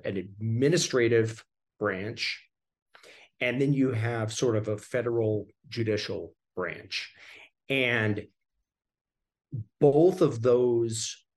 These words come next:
branches, or both of those sort of threads of, of administration and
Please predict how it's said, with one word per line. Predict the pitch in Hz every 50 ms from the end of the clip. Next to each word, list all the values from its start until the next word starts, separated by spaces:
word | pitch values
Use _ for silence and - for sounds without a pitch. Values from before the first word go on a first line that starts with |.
| _ _ _ _ _ _ _ _ _ _ - -
branches, | 123 117 120 110 107 104 101 - - 85 82 85 101 110 - - - - - _ _ _ _
or | - 110 107 107
both | 107 101 101 131 131 127 113
of | 113
those | 107 110 107 117 113 113 107 104 104 -
sort | - - 110 101
of | 90 80
threads | - - - - 110 117 107 101 92 85 87 - -
of, | 92 - - - - - _ _ _ _ -
of | 95 95 95 92 90 87 - - - - -
administration | 104 98 104 110 107 107 104 - - - 113 104 98 95 - 101 101 98 95 -
and | 107 104 95 90 87 95